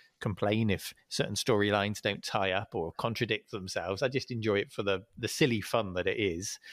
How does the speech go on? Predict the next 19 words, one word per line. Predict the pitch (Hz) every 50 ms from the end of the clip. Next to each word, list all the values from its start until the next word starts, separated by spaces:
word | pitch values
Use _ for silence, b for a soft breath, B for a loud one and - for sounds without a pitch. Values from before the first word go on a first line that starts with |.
| B B B B B B -
Um, | 120 107 104 101 101 104 104 104 101 101 101 101 101 _ _ _ _ - - B B B B B -
I'm | 117 113
a | 110 -
casual | - - 117 107 92 98 98 85
viewer, | 101 98 87 85 87 -
I | - 95
guess. | 85 101 87 -
I've | - 104 -
certainly | - 175 196 170 151
not | 147 143 143 - -
been | 151 139 127
to | 117 127
a | 120
convention | - 131 123 110 113 113 120 - - - 110
dressed | 101 110 113 107 101 - -
as | - 107 101 -
the | - 127 104
Doctor, | - 110 95 - - - - 92 80 - -
and | 110 104 98 98 -